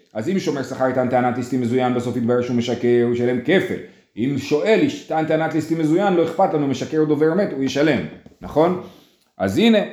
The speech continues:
שומר שכר חמור יותר משואל. אז יש עליו תשובה. אמר לי, כסבר איתנא, קרנא בלא שבועה, עדיפה מכפלה בשבועה.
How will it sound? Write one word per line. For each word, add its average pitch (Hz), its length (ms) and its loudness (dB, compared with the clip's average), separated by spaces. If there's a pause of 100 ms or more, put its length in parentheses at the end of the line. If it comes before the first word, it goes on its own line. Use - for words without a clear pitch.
שומר 147 260 -2
שכר 190 260 4
חמור 151 320 0
יותר 160 220 0
משואל. 143 480 0 (600)
אז 92 180 -6
יש 180 180 4
עליו 165 240 2 (120)
תשובה. 135 380 2 (560)
אמר 82 240 -8
לי, 170 580 2 (160)
כסבר 95 500 -2
איתנא, 170 520 0 (120)
קרנא 143 600 4
בלא 170 360 4
שבועה, 165 840 0
עדיפה 165 960 2
מכפלה 175 640 2
בשבועה. 165 640 -2